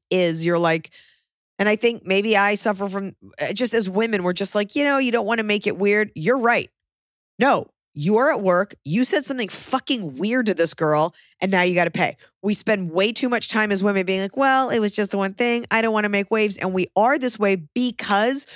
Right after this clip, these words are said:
we're afraid that no one will have our back. And then you're the girl that's made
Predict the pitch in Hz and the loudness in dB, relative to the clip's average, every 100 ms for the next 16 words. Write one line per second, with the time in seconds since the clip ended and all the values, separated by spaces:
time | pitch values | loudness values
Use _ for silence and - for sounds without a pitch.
0 | - - - 214 233 226 - 208 208 196 | -20 -10 0 2 2 0 0 0 0 -2
1 | 175 175 175 185 185 175 165 175 170 151 | -2 0 2 0 0 -2 0 0 2 0
2 | 135 160 147 190 - - - - 190 185 | -2 0 2 2 -2 -16 -20 -4 -4 0
3 | 196 202 180 202 262 226 170 170 170 175 | -2 0 0 2 2 0 0 2 2 -2
4 | 180 175 165 170 | -2 0 0 0